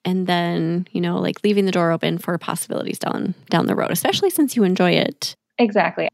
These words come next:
Speaker 2: I would <laughs> love to do more video 'cause, yeah, it is, it is fun, and it's kind of fun to get your face out there and show people how to do something live or,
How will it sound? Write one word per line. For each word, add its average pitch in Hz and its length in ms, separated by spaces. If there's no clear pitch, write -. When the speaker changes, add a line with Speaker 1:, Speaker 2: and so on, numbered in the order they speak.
Speaker 2:
I 202 80
would 208 140
<laughs> - 0
love 226 380
to - 100
do 196 340
more 185 260
video 160 480
'cause, 302 120
yeah, 185 240
it 233 80
is, 180 240
it 277 100
is 208 200
fun, 160 240
and 208 100
it's 202 140
kind 190 200
of 190 80
fun 180 220
to 185 340
get 202 160
your 233 120
face 233 260
out 175 240
there 185 480
and 165 380
show 202 260
people 214 280
how 196 160
to 180 80
do 175 180
something 175 720
live 160 680
or, 160 360